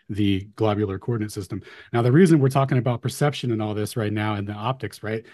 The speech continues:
is because the, that li-, that latitude and longitude system that you're adhering to, that you think is a linear relationship due to Earth curvature with sixty-nine miles per degree and all that,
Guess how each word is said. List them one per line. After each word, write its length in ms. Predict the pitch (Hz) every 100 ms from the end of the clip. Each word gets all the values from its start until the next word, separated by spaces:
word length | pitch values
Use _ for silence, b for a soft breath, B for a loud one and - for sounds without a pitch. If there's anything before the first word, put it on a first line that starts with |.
| B 113
is 100 | 107
because 260 | 131 120
the, 260 | 117 123 131
that 260 | 107 131 113
li-, 260 | 113 147 139
that 180 | 123
latitude 600 | 113 143 147 139 - 180
and 120 | 143 120
longitude 440 | 147 143 - 131
system 300 | 147 139 123
that 100 | 113
you're 140 | 120
adhering 420 | 117 98 156 135 110
to, 220 | 107 104 B B 117
that 80 |
you 120 | 117 131
think 240 | 135 127
is 160 | 113 117
a 160 | 110
linear 360 | 107 123 123 123
relationship 640 | 113 123 131 110 127 101
due 120 | 110
to 80 | 113
Earth 240 | - 131
curvature 420 | - 117 113 110 104
with 120 | 104
sixty-nine 440 | 120 - 113 110
miles 240 | 107 113 110
per 160 | 120
degree 280 | 107 110 127
and 80 | 107
all 120 | 98
that, 220 | 98 104